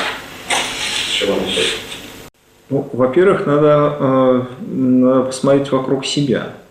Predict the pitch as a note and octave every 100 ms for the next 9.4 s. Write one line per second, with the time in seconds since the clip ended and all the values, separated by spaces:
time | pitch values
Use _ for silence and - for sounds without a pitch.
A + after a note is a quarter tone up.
0 | - G#2+ G#2+ G#2 - F2 - - D#3 F3+
1 | - A2 - - A2+ A2 A2 G2 - -
2 | A2 G#2+ - - - - - - - A2+
3 | E3+ G3 D#3 D3 B2+ - C3 B2 B2+ C#3+
4 | C#3 C3 C3 - - A3+ - B2+ A#2+ B2+
5 | C#3+ A#2+ - A2+ C3 E3 D#3 D3 C#3+ C#3
6 | C#3 - A#3+ D3+ C3 B2+ B2+ B2 A2 -
7 | - B2+ A2+ G#2 - - B2+ E3 C3+ -
8 | - - - A2+ - G#2+ - - G#2 G2+
9 | - A2+ G#2